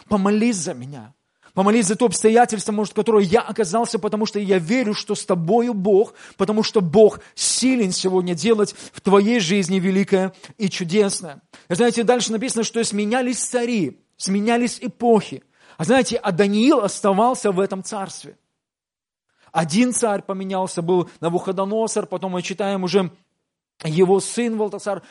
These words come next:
Дальше мы читаем, уже Дарий пришёл, а, к управлению.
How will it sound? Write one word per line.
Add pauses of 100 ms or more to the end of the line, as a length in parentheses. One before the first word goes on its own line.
(120)
Дальше
мы
читаем,
уже
Дарий
пришёл, (200)
а,
к
управлению.